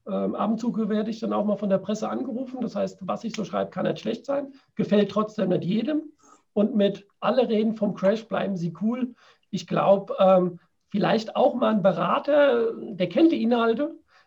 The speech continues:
aber damit kann man ein bisschen spielen und sagen, "Hör mal, Kunde, du, es wird nie so heiß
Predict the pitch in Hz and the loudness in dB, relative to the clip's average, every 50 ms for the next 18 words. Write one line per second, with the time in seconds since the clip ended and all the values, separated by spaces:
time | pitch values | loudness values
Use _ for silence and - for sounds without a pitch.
0 | _ - 196 190 196 202 202 185 - - 196 220 226 226 220 214 190 226 220 226 | _ 0 2 4 4 4 2 0 0 0 4 4 6 6 4 4 2 -2 -4 -6
1 | 214 180 - - 202 214 226 220 202 190 190 190 185 180 185 196 202 196 196 - | -6 -8 -6 -4 -2 2 2 2 4 4 2 2 2 2 4 4 4 4 4 0
2 | 190 196 196 190 170 170 - _ _ _ _ _ _ _ - 196 226 - 220 - | -2 0 0 0 -2 -4 -8 _ _ _ _ _ _ _ -4 -4 0 0 0 -2
3 | - - 165 185 190 185 - 175 170 190 202 180 185 175 151 135 - 147 151 170 | 0 0 2 2 2 2 2 2 2 2 2 2 2 0 0 0 -2 0 0 0
4 | 175 - - - _ | 0 -2 -6 -16 _